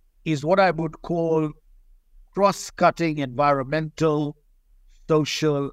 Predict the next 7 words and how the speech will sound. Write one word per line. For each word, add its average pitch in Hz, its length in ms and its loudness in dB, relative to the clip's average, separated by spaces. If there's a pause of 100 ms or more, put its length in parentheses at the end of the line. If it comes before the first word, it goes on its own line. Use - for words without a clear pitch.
(160)
and 123 200 -6
land 135 540 0
issues. 107 480 -10 (1600)
Projects 202 540 4
of 165 180 2
this 180 180 -2
size 156 920 0